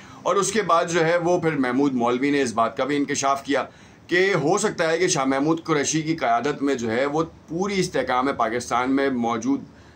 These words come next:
अ, जमात के जो लोग हैं, वो पीटीआई में शमूलियत इख्तियार कर लें, अगर इमरान खान पीटीआई से माइनस कर दिए जाएं। अब ये, इस बात का गुमान तो जो है, उन्होंने जाहिर कर दिया, मतलब, इन्होंने बता दिया। फिर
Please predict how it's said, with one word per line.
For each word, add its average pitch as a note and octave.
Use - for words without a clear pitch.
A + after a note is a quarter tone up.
अ, A2+
जमात A#2
के C#3
जो A#2+
लोग C#3
हैं, A#2
वो D3+
पीटीआई C3+
में D3
शमूलियत C3+
इख्तियार B2
कर B2
लें, D3
अगर C#3
इमरान A#2
खान A#2
पीटीआई A2+
से D#3
माइनस D3
कर B2
दिए A2
जाएं। F2
अब E3+
ये, E3
इस F#3
बात E3
का F#3
गुमान C#3+
तो D#3
जो D3
है, D3+
उन्होंने D3
जाहिर A#2
कर B2
दिया, B2
मतलब, B2+
इन्होंने B2
बता A2
दिया। A2+
फिर D3+